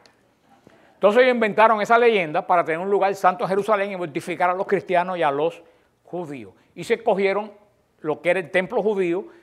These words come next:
que después fue, ahí es donde estaba la iglesia y el cuartel general de los templarios, por eso que se llaman templarios, porque la orden de ellos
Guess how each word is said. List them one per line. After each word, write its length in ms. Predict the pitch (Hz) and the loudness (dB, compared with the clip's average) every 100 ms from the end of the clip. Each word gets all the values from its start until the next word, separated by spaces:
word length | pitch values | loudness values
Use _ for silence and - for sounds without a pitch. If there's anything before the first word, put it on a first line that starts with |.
| _ - | _ -2
que 120 | 143 | -2
después 360 | 131 156 165 | 0 0 0
fue, 400 | 165 160 175 175 - _ - | 2 2 2 -2 -20 _ -8
ahí 200 | 143 156 | -4 -2
es 60 | |
donde 160 | 185 170 | -2 -4
estaba 300 | - 165 170 | 0 0 0
la 120 | 156 | -2
iglesia 580 | 139 147 165 180 170 165 | -8 -6 -6 -2 -4 -4
y 180 | 156 131 | -10 -12
el 100 | 131 | -10
cuartel 340 | 147 123 147 | -10 -8 -8
general 340 | 160 156 156 156 | -8 -6 -6 -6
de 60 | |
los 140 | 160 - | -10 -8
templarios, 760 | 139 131 113 151 165 143 107 - | -12 -12 -8 -2 0 -2 -10 -12
por 160 | 123 | -10
eso 140 | 139 156 | -8 -8
que 80 | |
se 60 | 156 | -6
llaman 220 | 156 165 | -6 -6
templarios, 580 | 143 127 127 165 143 110 - _ _ | -10 -10 -2 -2 -2 -12 -18 _ _
porque 260 | - 120 139 | -14 -8 -4
la 100 | 127 | -2
orden 260 | 156 202 196 | -2 -4 -4
de 120 | 175 | -6
ellos 220 | 170 | -6